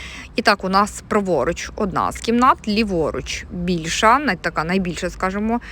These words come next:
гостьова кімната. Тут от такий вхід. Я спеціально вам так панорамно показую, щоб було все зрозуміло. По центру коридор і розгалуження фактично у нас на кімнати.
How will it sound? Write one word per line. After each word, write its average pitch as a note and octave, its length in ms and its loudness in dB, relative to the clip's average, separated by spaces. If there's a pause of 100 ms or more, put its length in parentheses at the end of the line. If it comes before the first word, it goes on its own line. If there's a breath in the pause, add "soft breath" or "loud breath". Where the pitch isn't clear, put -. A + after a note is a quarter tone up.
(240 loud breath)
гостьова E3+ 520 0
кімната. A#3 580 2
Тут G#3+ 240 -4
от E3+ 100 -4 (140)
такий E3+ 280 -6
вхід. - 420 -2 (460 loud breath)
Я F#3+ 60 0
спеціально F#3 440 0
вам F3+ 160 -4
так F#3 120 -4
панорамно F#3 460 0
показую, D#4+ 420 0
щоб G#3+ 160 -2
було G#3 160 -2
все F#3+ 180 -6
зрозуміло. D#3+ 460 -4
По G3 100 -4
центру B3+ 320 -4
коридор G#4+ 400 2
і D#4+ 300 0 (400 loud breath)
розгалуження G#3 560 2
фактично F3 460 -6
у D#3 40 -6
нас D#3 200 -8
на D3 80 -8
кімнати. C3+ 480 -8